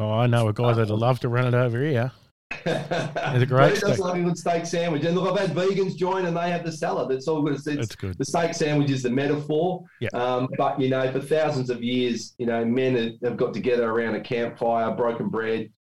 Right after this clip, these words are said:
Speaker 1: Yeah.
Speaker 2: shared stories, had some laughs and solved problems. You know, this is just that modern day version of it.
Speaker 1: Yeah, one of the things that, um, I, I worked as a tour guide for many years, owned my own tour company, and I always had this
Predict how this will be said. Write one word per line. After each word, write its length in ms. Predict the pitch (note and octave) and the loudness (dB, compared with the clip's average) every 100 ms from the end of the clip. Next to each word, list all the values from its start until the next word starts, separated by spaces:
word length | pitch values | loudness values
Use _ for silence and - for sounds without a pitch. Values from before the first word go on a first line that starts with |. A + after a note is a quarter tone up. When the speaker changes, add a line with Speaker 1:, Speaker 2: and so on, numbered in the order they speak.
| _ _ | _ _
Speaker 1:
Yeah. 80 | A2+ | -4
Speaker 2:
shared 220 | C#3 B2+ G2+ | 0 0 0
stories, 360 | - A#2 A#2 | -4 0 0
had 180 | A2+ A2 | 0 -2
some 140 | A2 G#2 | -2 -2
laughs 320 | A2 A2+ - | 0 -2 -2
and 80 | G#2 | -2
solved 300 | A#2 A2+ A#2 | -2 -2 -2
problems. 360 | A#2+ C3 G2 | 0 0 -2
You 40 | G2 | -4
know, 140 | G#2+ | -2
this 180 | B2+ A2+ | -4 -4
is 120 | G#2 | -8
just 180 | A2+ A2+ | -8 -4
that 180 | G2+ A2 | -2 -2
modern 220 | A2 G#2+ | -2 0
day 160 | G#2 | 0
version 340 | G2+ G#2+ A#2+ A#2+ | 0 0 -2 -2
of 140 | F#2+ | -4
it. 60 | G2 - _ _ - - - | -6 -12 _ _ -20 -20 -4
Speaker 1:
Yeah, 120 | C#3+ | -2
one 180 | D3 F3 | 2 2
of 100 | C3 | 2
the 80 | A2+ | -2
things 280 | C3 A#2 - | -2 -4 -4
that, 180 | - - - _ - | -4 -4 -6 _ -6
um, 400 | A#2 G#2+ G2 - _ _ - | -2 -2 -4 -8 _ _ -12
I, 160 | - - | -8 -2
I 80 | C#3+ | 0
worked 300 | C3+ B2+ - | 2 2 0
as 80 | G2+ | -4
a 60 | A2 | -4
tour 240 | B2 A#2 | -4 -4
guide 280 | A2+ A2 G2+ | -2 -2 -2
for 120 | G#2 | -4
many 180 | G#2+ G#2 | -4 -2
years, 260 | G#2 G#2 - | -2 -2 -4
owned 280 | B2 A#2 G#2 | 0 2 2
my 200 | G#2+ G#2 | 0 -2
own 140 | G2 | -2
tour 240 | G2 A2+ G#2+ | -4 -4 -4
company, 480 | - G#2 - F#2+ G2 - - - - - | -6 -12 -10 -10 -10 -14 -20 -20 -18 -4
and 200 | A#2+ A#2 | 0 0
I 200 | A2+ A#2 | 2 0
always 440 | A#2 B2 D3+ C3 | 2 2 2 0
had 220 | - B2 A2+ | 0 -4 -4
this 160 | G#2+ | -6